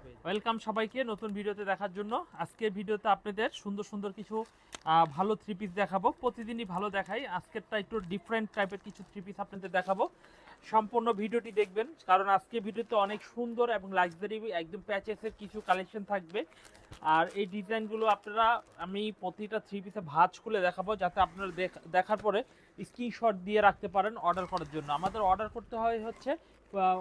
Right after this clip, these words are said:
অনলাইনে অর্ডার করতে হলে WhatsApp, ইমো নাম্বার দেওয়া রয়েছে, স্ক্রিনের নাম্বার দেওয়া থাকবে, সেখানে আপনারা অর্ডার করতে পারবেন।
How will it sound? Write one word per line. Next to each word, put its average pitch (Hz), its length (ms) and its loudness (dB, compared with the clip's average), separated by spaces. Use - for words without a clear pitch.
অনলাইনে 220 360 2
অর্ডার 202 260 4
করতে 214 300 -14
হলে 233 140 -2
WhatsApp, 190 360 2
ইমো 208 180 -8
নাম্বার 196 300 -2
দেওয়া 208 200 6
রয়েছে, 202 360 -2
স্ক্রিনের 196 340 -8
নাম্বার 190 300 2
দেওয়া 190 220 6
থাকবে, 190 200 -6
সেখানে 202 300 -10
আপনারা 170 260 -2
অর্ডার 165 180 0
করতে 180 220 -14
পারবেন। 208 300 -2